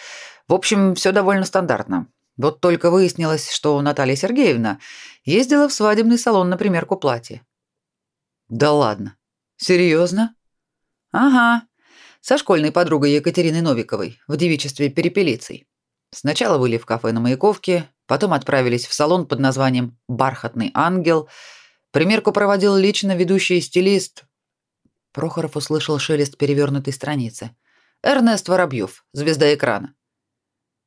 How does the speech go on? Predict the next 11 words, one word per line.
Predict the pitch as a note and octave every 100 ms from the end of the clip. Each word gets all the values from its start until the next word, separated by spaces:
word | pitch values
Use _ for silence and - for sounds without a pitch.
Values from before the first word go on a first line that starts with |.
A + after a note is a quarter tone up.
| _ _ _ _ _ _
«Это | A#2 - A2+ A2+
что | - C3+
же | A2+
означает? | A#2 A#2 A#2 G#2+ F2+ - _ _ _ _ _
Она | G#2+ A#2 C3
уверена, | A#2 B2+ C3+ C3
что | A#2 - A2
свадьба | A#2 A#2 A2+
состоится?» | A2+ G2+ A2 A#2+ A3+ - - _ _ _ _ _ _ _
хмыкнул | - C#3 B2+ B2+ A#2+
Прохоров. | B2 A#2+ G#2 - - -